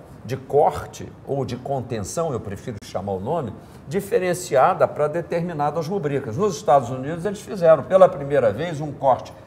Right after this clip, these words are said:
radical aonde? No, no orçamento de defesa, o que não é o nosso caso. Nós não estamos em guerra com ninguém e, aliás, as Forças Armadas precisam até de maior suporte, é o contrário. Mas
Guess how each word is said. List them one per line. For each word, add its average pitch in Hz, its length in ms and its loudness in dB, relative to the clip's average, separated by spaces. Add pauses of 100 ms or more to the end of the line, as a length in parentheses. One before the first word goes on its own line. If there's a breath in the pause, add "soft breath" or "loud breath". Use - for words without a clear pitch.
radical 185 580 6
aonde? 139 320 2 (480 loud breath)
No, 175 220 -2
no 156 120 -2
orçamento 156 460 0
de 165 80 -6
defesa, 151 560 -2
o 95 60 -10
que 135 160 -8
não 123 180 -4
é 127 60 4
o 135 80 0
nosso 139 340 0
caso. 131 460 2
Nós 107 120 -6
não 101 100 -8
estamos 113 220 -6
em 107 80 -6
guerra 107 280 2
com 113 160 -6
ninguém 117 420 -6
e, 165 60 -4
aliás, 147 320 -4
as - 20 -10
Forças 139 420 -6
Armadas 127 420 2 (220 loud breath)
precisam 135 440 -2
até 147 200 -2
de 147 120 -6
maior 151 260 0
suporte, - 720 -2
é 104 60 -2
o 101 80 0
contrário. 131 560 4 (440 loud breath)
Mas 143 400 0